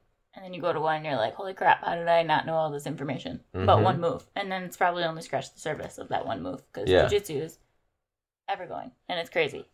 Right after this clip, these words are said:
Speaker 2: Yeah, and it was hour and a half seminars on, uh, a bunch of leg attacks,
Speaker 1: Yeah.
Speaker 2: which was great for me, 'cause that's where I'm at in my journey, I think. <laughs>
Speaker 1: Mm-hmm.
Speaker 2: Learned a bunch of ways to move out of fifty fifty, ways to enter into the saddle,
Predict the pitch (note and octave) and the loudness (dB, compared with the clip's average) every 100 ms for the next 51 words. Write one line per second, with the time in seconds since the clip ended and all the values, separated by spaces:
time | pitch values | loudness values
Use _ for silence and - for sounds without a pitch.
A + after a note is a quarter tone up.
0 | - - _ - F#2+ E2+ A#2 A2 F#2+ F#2+ | -20 -20 _ 8 8 10 6 4 8 10
1 | G#2 G#2+ G2 - G2+ F#2+ E2+ D#2+ D#2+ - | 10 10 6 6 2 2 2 2 2 2
2 | D#2+ D2+ D#2 D2+ - _ _ _ _ - | 4 4 0 -4 -12 _ _ _ _ -2
3 | E2 D#2 E2 F#2+ F#2+ F#2 C#2 D#2+ F2+ F#2+ | 2 2 4 2 4 2 2 2 2 2
4 | G#2+ G2+ - - - _ _ F3 - - | 4 2 2 -14 -18 _ _ -4 0 2
5 | F2 - F#2+ F2 F#2+ F2+ G#2 C3+ _ _ | 2 4 4 6 4 2 0 -2 _ _
6 | F#2+ E2+ D#2+ - - F2+ F2 E2+ E2+ E2+ | 0 2 2 -2 -14 -8 -2 0 2 0
7 | D#2 - _ _ _ _ _ _ - F2 | -2 -6 _ _ _ _ _ _ 0 0
8 | - E2+ D#2 F2+ F2 E2+ D#2 F#2 C3 - | 0 -2 0 0 0 -2 0 -2 -4 -8
9 | - A#3+ G3 G#2+ D3 - _ _ _ - | -10 2 2 2 -12 -20 _ _ _ -2
10 | F2 E2 F2+ D#2+ F2 D#2+ D#2 D2+ F2+ F2+ | 2 4 4 6 4 6 4 4 4 4
11 | F2+ F2 F2 D#2 D#2 G2 - F#2 B2 B2 | 0 2 6 6 6 2 0 0 4 4
12 | B2 A#2+ A#2 A#2 G2 - F2 F2 E2+ - | 2 0 4 4 2 2 6 6 4 4
13 | E2+ C#2+ E2+ F2+ E2 D#2+ E2 C#2 C#2 G#2+ | 6 6 4 4 4 2 2 2 4 8
14 | G#2+ G2+ G2+ G2 F#2+ | 10 10 8 6 2